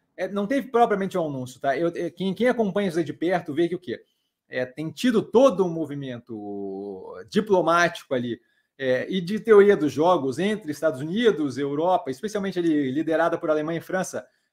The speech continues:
e Rússia, de justamente poder lidar com isso. A Ucrânia também tem feito alguns movimentos, e, é, muito mais, assim, de apaziguar, é, a expectativa no que tange uma guerra, tá? Então, o que a gente vê são vários movimentos ali.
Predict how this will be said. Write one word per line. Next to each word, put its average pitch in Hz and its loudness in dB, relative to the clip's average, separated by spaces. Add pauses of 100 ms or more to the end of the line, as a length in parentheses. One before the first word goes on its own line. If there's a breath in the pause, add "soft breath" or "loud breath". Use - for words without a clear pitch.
(120)
e 233 2
Rússia, 175 0 (280)
de 208 -2
justamente 208 0
poder 196 2
lidar 196 0
com 202 -4
isso. 190 -4
A 196 2
Ucrânia 220 0
também 190 -4
tem 190 -4
feito 180 -4
alguns 175 -4
movimentos, 202 -2
e, 143 -4
é, 139 -8
muito 214 -4
mais, 175 0
assim, 170 -4
de 175 -2
apaziguar, 175 2 (340)
é, 131 -2
a 143 -4
expectativa 185 -2
no 156 -4
que - -14
tange 147 -8
uma 190 -2
guerra, 185 0
tá? 143 -8 (2000)
Então, 180 2
o 220 -2
que 220 2
a 196 2
gente 180 -4
vê 175 -2
são 196 -2
vários 175 4
movimentos 151 -6
ali. 175 -6